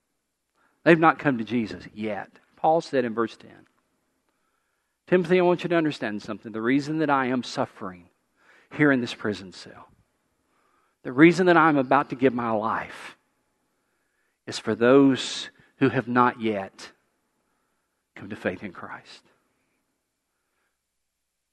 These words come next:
Paul knew his suffering was very real, but he also knew that the eternal suffering of the not yets was even worse. And the eternal suffering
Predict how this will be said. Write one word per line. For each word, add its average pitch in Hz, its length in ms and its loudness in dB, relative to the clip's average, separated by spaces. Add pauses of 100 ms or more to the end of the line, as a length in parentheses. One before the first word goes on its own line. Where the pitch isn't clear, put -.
(180)
Paul 165 320 2
knew 143 300 4
his 117 200 -6
suffering 151 600 -2
was 107 160 -12
very 110 280 -2
real, 98 420 -10 (680)
but 110 80 -12
he 104 100 -4
also 139 400 2
knew 92 300 -10 (440)
that 107 160 -8
the 113 220 -10
eternal 175 420 -2
suffering 90 600 -8
of 98 80 -12
the 110 100 -6
not 113 240 -4
yets 107 540 -12
was 113 180 -12
even 98 240 -14
worse. 95 540 -20 (1600)
And 117 140 -4
the 123 180 -4
eternal 180 400 0
suffering 101 500 -10